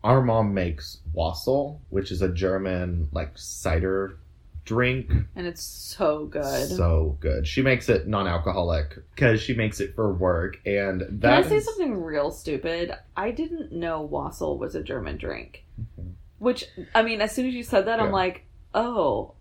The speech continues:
Speaker 2: oh my God, I'm embarrassed." It literally, the light bulb just went off, but
Speaker 1: 'Cause
Speaker 2: I
Speaker 1: Mama's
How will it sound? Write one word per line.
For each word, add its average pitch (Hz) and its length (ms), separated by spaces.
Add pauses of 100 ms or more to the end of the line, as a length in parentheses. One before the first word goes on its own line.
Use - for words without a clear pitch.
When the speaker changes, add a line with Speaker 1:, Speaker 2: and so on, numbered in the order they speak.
Speaker 2:
oh 202 140
my 220 160
God, 165 320
I'm 160 140
embarrassed." 185 640
It 147 180
literally, 170 460
the 151 120
light 147 220
bulb 156 240
just 147 220
went 156 160
off, 185 340 (100)
but 165 420 (600)
Speaker 1:
'Cause - 140
Speaker 2:
I - 80
Speaker 1:
Mama's 104 420